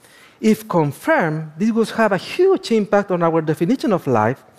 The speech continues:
on how we look for life elsewhere in the universe. Due to its clear skies,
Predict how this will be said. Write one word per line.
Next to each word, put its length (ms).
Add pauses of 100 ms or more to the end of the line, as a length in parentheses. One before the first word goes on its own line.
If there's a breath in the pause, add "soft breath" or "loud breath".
(400 loud breath)
on 160
how 240
we 100
look 160
for 140
life 340
elsewhere 400
in 160
the 80
universe. 520 (1040)
Due 200
to 160
its 240
clear 380
skies, 800